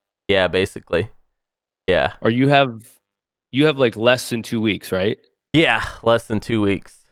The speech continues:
Speaker 1: before I
Speaker 2: Wow.
Speaker 1: load it all up into a big van and then drive away.
Speaker 2: What's
Speaker 1: That's
Speaker 2: your
Speaker 1: it.
Speaker 2: route back to Arkansas? Where
Speaker 1: I
Speaker 2: you
Speaker 1: gotta
Speaker 2: stopping?
Speaker 1: drive through Pennsylvania, uh, West Virginia,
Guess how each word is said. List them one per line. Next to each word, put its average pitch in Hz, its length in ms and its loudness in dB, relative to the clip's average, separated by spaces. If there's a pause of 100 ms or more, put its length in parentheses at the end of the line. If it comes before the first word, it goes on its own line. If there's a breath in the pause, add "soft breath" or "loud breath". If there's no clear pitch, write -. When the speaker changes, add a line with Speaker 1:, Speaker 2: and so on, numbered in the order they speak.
(380)
Speaker 1:
before 95 340 2
I 85 240 4
Speaker 2:
Wow. 95 600 -2
Speaker 1:
load 101 220 2
it 92 100 2
all 90 260 4
up 87 360 0 (100)
into 87 500 2
a 80 220 2
big 82 280 -4
van 80 480 -2 (280)
and 87 140 -2
then 82 120 0
drive 82 480 0 (380)
away. 80 380 2 (1600)
Speaker 2:
What's 127 200 4
Speaker 1:
That's - 80 -6
Speaker 2:
your 127 160 4
Speaker 1:
it. - 20 2
Speaker 2:
route 127 240 0
back 120 280 0
to 104 520 -2 (500)
Arkansas? 104 680 -4 (260)
Where 110 140 2
Speaker 1:
I 98 40 2
Speaker 2:
you 107 60 -2
Speaker 1:
gotta 101 120 2
Speaker 2:
stopping? 120 220 4
Speaker 1:
drive 95 240 0
through 104 380 0
Pennsylvania, 92 1400 0 (100)
uh, 82 380 2
West 87 280 0
Virginia, 87 1200 0